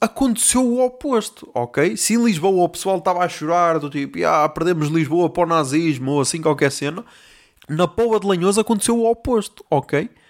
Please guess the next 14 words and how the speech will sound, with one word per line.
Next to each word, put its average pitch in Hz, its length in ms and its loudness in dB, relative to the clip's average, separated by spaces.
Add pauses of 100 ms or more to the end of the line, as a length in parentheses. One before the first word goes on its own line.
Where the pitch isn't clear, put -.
(360)
Na 170 160 0
Póvoa 233 380 0
de 196 60 -4
Lanhoso, 170 600 0 (680)
eu 202 220 0
já 247 160 2
não 220 100 0
sabia 180 340 2
se - 60 -2
estávamos 214 420 0
na 170 140 2
Póvoa 202 300 0
de 160 80 -4
Lanhoso, 151 560 0